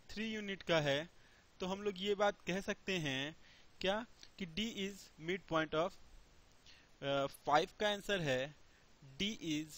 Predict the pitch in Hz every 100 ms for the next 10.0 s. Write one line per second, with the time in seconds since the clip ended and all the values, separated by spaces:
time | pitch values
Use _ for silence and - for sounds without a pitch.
0 | - - - 139 147 196 - 180 160 151
1 | 165 - - - - - - - - -
2 | - - - - - - - - - -
3 | - - - - - - - - - -
4 | - - 160 160 - - - 151 143 120
5 | 127 113 - - - - 143 135 147 147
6 | 135 139 - 156 160 170 208 - - -
7 | - - - - - - - - - -
8 | - 202 - 208 208 208 208 208 214 -
9 | 165 - 196 202 202 202 202 208 208 214